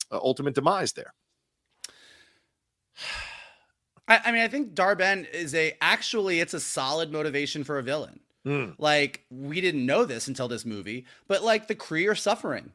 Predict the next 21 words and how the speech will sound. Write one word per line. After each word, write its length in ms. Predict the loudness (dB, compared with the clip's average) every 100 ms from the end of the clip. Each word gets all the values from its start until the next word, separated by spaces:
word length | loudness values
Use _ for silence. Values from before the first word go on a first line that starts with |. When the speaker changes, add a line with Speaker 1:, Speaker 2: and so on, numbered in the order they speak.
| _
Speaker 2:
and 140 | -6 0
they've 180 | 0 2
been 140 | -2
suffering 560 | 0 -2 -2 -4 -4 -2
for 160 | 0
a 60 | 2
while, 420 | 2 2 2 0
and 100 | 0
it's 100 | -2
Speaker 1:
Yeah. 40 | -4
Speaker 2:
because 320 | -4 -4 -4
of 100 | -6
Carol 280 | -2 -2 0
Danvers, 500 | 0 -2 -4 -12 -10
and 320 | -4 -2 -2 -4
she 300 | -6 -4 -4
wants 320 | -2 -4 -6
to 80 | -8
save 320 | -4 -4 -4
her 100 | -6
people. 460 | -6 -6 -6 -10